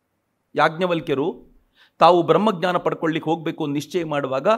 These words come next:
ತಮ್ಮ ಇಡೀ ಗುರುಕುಲವನ್ನ, ಆ, ಹಂಚ್ತೀನಿ, ತನ್ನ ಲೌಕಿಕ ಸಂಪತ್ತನ್ನ ಹಂಚ್ತೀನಿ ಎಂದಾಗ ಇಬ್ಬರಿಗೂ ಈಕ್ವಲ್ ಆಗಿ ಕೊಟ್ಟಿದ್ದು ಇಬ್ರು ಹೆಂಡತಿಯರಿಗೆ. ಆದ್ರೆ ಮೈತ್ರಿ ಕೇಳೋ ಮಾತುಗಳು, "ನೀವು ಪಡ್ಕೊಳ್ಳೋಂಥ ಬ್ರಹ್ಮಜ್ಞಾನದಲ್ಲೂ ಅರ್ಧ ಸಿಗೋದಿದ್ರೆ ಮಾತ್ರ ಕೊಡಿ ನನಗೆ" ಅಂತ.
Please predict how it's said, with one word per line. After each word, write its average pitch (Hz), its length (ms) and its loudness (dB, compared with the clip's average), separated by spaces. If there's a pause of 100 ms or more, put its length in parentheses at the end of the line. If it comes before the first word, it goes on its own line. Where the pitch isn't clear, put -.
(260)
ತಮ್ಮ 147 140 0
ಇಡೀ 208 180 0
ಗುರುಕುಲವನ್ನ, 185 600 -2
ಆ, 127 500 -4
ಹಂಚ್ತೀನಿ, 196 580 -2
ತನ್ನ 170 220 -2
ಲೌಕಿಕ 208 420 2
ಸಂಪತ್ತನ್ನ 180 560 -4
ಹಂಚ್ತೀನಿ 165 500 -6
ಎಂದಾಗ 180 320 -2 (300)
ಇಬ್ಬರಿಗೂ 208 320 0
ಈಕ್ವಲ್ 226 340 2
ಆಗಿ 220 140 2
ಕೊಟ್ಟಿದ್ದು 190 340 -4
ಇಬ್ರು 170 200 -4
ಹೆಂಡತಿಯರಿಗೆ. 123 680 -14 (1800)
ಆದ್ರೆ 127 160 -6
ಮೈತ್ರಿ 156 440 -6
ಕೇಳೋ 156 280 -6
ಮಾತುಗಳು, 165 560 -10 (960)
"ನೀವು 147 140 -8
ಪಡ್ಕೊಳ್ಳೋಂಥ 165 480 -2
ಬ್ರಹ್ಮಜ್ಞಾನದಲ್ಲೂ 165 760 -2
ಅರ್ಧ 165 180 0
ಸಿಗೋದಿದ್ರೆ 147 520 -6
ಮಾತ್ರ 139 240 -4
ಕೊಡಿ 127 240 -8
ನನಗೆ" 110 340 -8
ಅಂತ. 110 220 -14